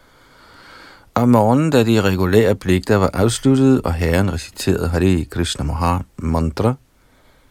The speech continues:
ledsagede menneskene Sachimata til Advaita Acharyas hus.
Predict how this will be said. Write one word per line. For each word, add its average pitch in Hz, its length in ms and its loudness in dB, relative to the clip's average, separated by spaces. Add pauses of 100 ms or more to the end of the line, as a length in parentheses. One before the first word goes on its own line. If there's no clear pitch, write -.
(140)
ledsagede 139 560 4
menneskene 104 520 2
Sachimata 82 800 -4
til - 160 -6
Advaita 85 460 -2
Acharyas 92 520 -4
hus. - 480 -14